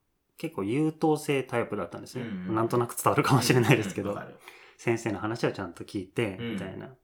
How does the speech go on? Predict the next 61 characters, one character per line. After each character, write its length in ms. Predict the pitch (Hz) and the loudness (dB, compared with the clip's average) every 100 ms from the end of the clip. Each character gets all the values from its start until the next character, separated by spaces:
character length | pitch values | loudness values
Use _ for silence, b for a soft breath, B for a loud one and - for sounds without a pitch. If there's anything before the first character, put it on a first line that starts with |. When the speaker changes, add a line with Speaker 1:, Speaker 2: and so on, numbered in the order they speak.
| _ _ _ _ _ _ _ - | _ _ _ _ _ _ _ -6
Speaker 1:
だ 80 | 139 | -4
っ 40 | |
た 120 | 113 | -4
の 80 | 95 | -4
で 80 | 101 | -4
余 180 | 104 - | -4 -2
計 160 | 147 | -2
こ 400 | 139 117 151 - | 0 -2 -4 -8
う、 40 | _ | _
人 300 | - - 139 | -14 -4 -2
の 140 | 147 123 | 2 2
裏 200 | 120 131 | 2 2
側 320 | 131 123 113 | 2 4 2
を 220 | 104 - 123 | 0 -6 -2
う 100 | 113 | 0
が 120 | 113 | 0
っ 160 | - - | -4 -6
て 100 | 110 | -2
み 120 | 104 | -2
る 100 | 92 | -4
と 80 | - | -12
か、 140 | - | -12
そ 140 | - | -6
ん 80 | 139 | -2
な 80 | 156 | -2
に 100 | 147 | -2
す 120 | 147 | -2
る 220 | 131 131 123 | 0 0 2
人 240 | 120 120 | 2 2
間 140 | 113 | 2
で 80 | 104 | 0
は 60 | 90 | -2
な 120 | 101 | -4
か 180 | 104 156 | -4 -4
っ 40 | |
た 80 | 131 | -4
ん 80 | 127 | -4
で 80 | 123 | -6
す 80 | - | -8
け 120 | - | -8
ど、 80 | 104 | -8
Speaker 2:
う 40 | |
ん 20 | |
う 20 | - | -10
ん 20 | |
う 40 | |
ん 20 | |
う 20 | 113 | -12
ん 380 | 98 98 98 - _ | -14 -12 -14 -14 _
う 20 | |
ん 120 | 185 - _ _ - b b _ _ _ _ _ _ | -18 -20 _ _ -20 b b _ _ _ _ _ _
う 20 | |
ん。 20 | 165 | -2
Speaker 1:
で 100 | 175 | 0
も 100 | 123 | 2
や 60 | |
っ 80 | 117 | 0
ぱ 100 | 147 | -2
り 80 | 117 | -4
こ 320 | - 104 | -4 -10
う、 20 | - | -14